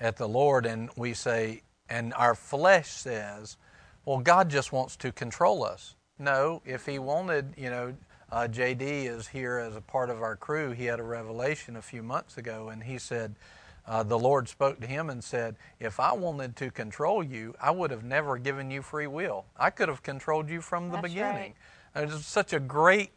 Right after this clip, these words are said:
Speaker 1: simple word,
Speaker 2: Yeah.
Speaker 1: and yet it, it's a freeing
Speaker 2: It's a
Speaker 1: word.
Speaker 2: powerful word.
Speaker 1: But a lot of times people will look into the word and they'll say, "Well, God just wants to control me." No, he doesn't. He wants to lead you to the place where you have a complete
Speaker 2: Yes.
Speaker 1: solution,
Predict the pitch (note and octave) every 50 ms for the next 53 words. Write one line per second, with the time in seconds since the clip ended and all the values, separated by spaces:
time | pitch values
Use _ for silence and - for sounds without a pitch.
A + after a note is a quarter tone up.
0 | _ - - - - - F#3 F#3+ F#3 - G3 F3+ E3+ D3+ C#3+ D#3 F#3 F#3+ E3+ C#3
1 | B2+ B2+ B2+ C3+ - G#3+ G#3+ A3 B3 B3+ C#3 C#3 C#3+ D3+ D#3+ E3+ E3+ D#3+ D#3 D3+
2 | C#3+ - D3 C#3+ C3+ B2+ - C3 A#2+ A#2 G#2+ - - - F#3+ G3+ G3+ G3 F#3 D#3+
3 | C#3 C3+ C3+ C3+ D3+ F3 F3+ D#3 B2+ G#3+ A3 B3 B3 A3 G3+ - - F#3 F#3 F#3+
4 | D#3+ D3+ D3+ D3+ D#3+ F3 G3+ A3 G#3 - F#3 D#3 C#3+ - - - F3 E3 - D3+
5 | C#3+ C#3 - - - - C#3 C3 C3 C3 C#3+ E3+ F3 - - D#3 D3 - D#3+ C#3
6 | C3 B2 B2+ D3 F3 G3 F3+ D#3+ D3+ C#3 C3+ C3+ C3+ B2+ - - B2 A#2+ A#2+ B2
7 | A#2+ - F3 F3+ F3 D#3 D#3+ D#3 - - D#3 D3+ - - - - C3+ - - B2
8 | A#2+ - E3 F3 F3 D3 C3 B2+ C#3 E3+ A#3+ C#4 G#3+ C3+ B2 B2 C3 C3+ C#3 D3+
9 | F#3+ B3+ B3+ E3 A#2+ A#2+ - - - - - - F#3+ B3 D4+ D#4 E3+ D#3+ D#3 -
10 | - - D3 C#3+ D#3 F#3 G#3+ G3 G3 F3 D3+ - E3 D3 C#3+ C3 - - G3 A3
11 | A3 - - D#3 D3+ D3+ E3+ G3 F#3 F3 E3 D3 C#3+ C#3 C#3 C3 - - C#3 C#3
12 | - - - F3 F#3+ G3 - - - G3+ - G3+ F#3+ A#3 D4+ C#4+ - - - C#3+
13 | C3 C3